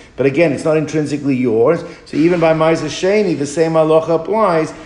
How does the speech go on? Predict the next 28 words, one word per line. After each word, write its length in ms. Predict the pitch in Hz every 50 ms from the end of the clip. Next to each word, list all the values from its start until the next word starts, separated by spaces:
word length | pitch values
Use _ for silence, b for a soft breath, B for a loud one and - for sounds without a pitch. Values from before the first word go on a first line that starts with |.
| B B B
You 100 | 143 147
can't 340 | 143 - 185 190 190 185 165
be 80 | 165
Mekadosh 580 | 165 156 156 - - 160 160 175 175 175 165 -
and 120 | 147 139
Isha. 640 | 143 160 196 208 185 - - 147 143 143 143 143 143 143 B B B B B
It's 120 | - - -
not 300 | 165 175 180 - 165 151
yours 400 | 147 160 170 180 190 180 175 -
to 80 | 165
be 80 | 147 147
Mekadosh. 640 | 147 147 143 - - 185 185 175 147 113 107 - 120
Your 160 | 151 156 156
right 420 | 151 156 160 165 170 165 165 - -
is, 320 | 143 143 135 123 - -
uh, 160 | - 127 139 139
starts 420 | - - 165 165 170 170 165 -
and 140 | 156 143 127
ends 320 | - 165 165 160 143 123
by 180 | 110 135 135 135
your 380 | 131 135 139 139 139 135 139
consumption, 920 | - 147 139 127 - - 202 214 214 185 - - - 143 139 131 131 131 B B B B B
but 160 | - - 135
you 160 | 127 143 147 139
don't 360 | - 151 160 170 170 170 160
have 240 | 165 165 160 160 147
a 60 | 143
right 600 | 143 139 143 151 151 151 147 139 131 131 131 -